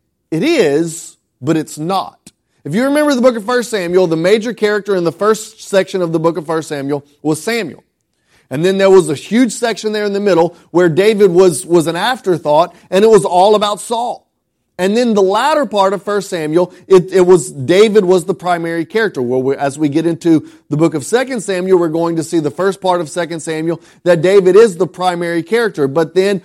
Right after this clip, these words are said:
we're going to be introduced to Solomon. We're going to be introduced to the descendants of David. And I want us to avoid the temptation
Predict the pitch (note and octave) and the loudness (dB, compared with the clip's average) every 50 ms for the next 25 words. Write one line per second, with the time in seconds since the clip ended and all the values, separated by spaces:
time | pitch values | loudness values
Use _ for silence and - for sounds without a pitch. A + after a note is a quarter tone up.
0 | _ _ - D#3+ E3+ F3 D#3+ E3 F3+ F#3 F#3 F3+ E3+ E3 E3+ F3+ F#3 E3 - F3 | _ _ 0 2 4 4 4 4 2 2 2 0 0 0 0 0 0 -2 -4 -2
1 | D#3+ F3 F3+ E3+ - - - F3 D#3 - - G3 G3 G#3 G#3 F#3+ E3+ D#3+ D3+ D3 | 2 4 4 2 2 -4 -6 -6 -6 -4 -4 -2 0 0 0 0 -2 -2 -2 -2
2 | C#3+ D3 D3 C#3+ D#3+ D#3+ D#3+ D#3+ D#3 D3 D#3 E3 F3 D#3+ - E3 D#3 E3 F3+ F3 | -2 -2 -2 -2 -2 -2 -2 -2 -2 -2 -2 -2 -4 -4 -4 -2 4 6 6 6
3 | - - - - _ _ - - F3 F3 E3 D3 E3 D#3 D#3+ E3 D#3 - - A3 | 4 2 -8 -20 _ _ 0 2 4 4 4 2 0 2 0 -2 -2 -2 -2 0
4 | A#3+ A#3+ A3+ A3 G3+ - - E3+ D3 B2 C#3+ D3+ D3 D3 C3 C3 C3 B2+ - _ | 0 2 2 0 0 0 -2 -6 -4 -2 -2 0 0 0 0 -2 -4 -4 -6 _
5 | _ - - F3+ F#3+ F#3+ G3 G3 A3+ D4 E4+ E4+ E4+ C4 - - - B3 A3+ F3 | _ -10 -6 -2 0 0 2 2 2 0 0 -2 -4 -6 -8 -6 -4 -4 -2 -4
6 | D#3+ - _ _ _ _ _ _ _ - E3 E3 C#3+ B2+ D3 G3 A#3 C4 D4+ B3 | -4 -8 _ _ _ _ _ _ _ 0 0 0 0 2 2 4 4 4 2 0
7 | A#3+ C4 G#3 - B3 A#3+ G#3 - A3+ G#3+ G3 E3 - - - A2 F#2+ F#2 G2 A2+ | -4 -6 -6 -4 -4 -4 -4 -4 -2 0 0 0 0 -2 -10 -12 -12 -14 -16 -18